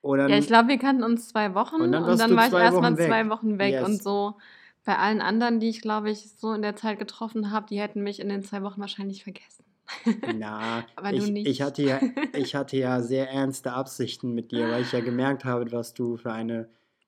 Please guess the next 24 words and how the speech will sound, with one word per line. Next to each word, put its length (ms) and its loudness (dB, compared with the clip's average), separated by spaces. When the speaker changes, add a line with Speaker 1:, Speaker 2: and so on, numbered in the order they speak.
Speaker 1:
liebenswürdige 720 0
Person 440 -2
bist. 340 -6
Ähm, 440 -10
nein, 460 -4
also 240 -10
ich, 300 -10
ich 260 -12
hatte 260 -2
halt 160 0
keinen 220 -4
Grund, 280 4
warum, 500 0
wir 320 -6
waren 240 2
uns 200 -2
doch 220 -6
sympathisch 680 -2
und 240 -4
es 120 -20
gab 160 -2
halt 160 0
keinen 280 -2
Grund 500 0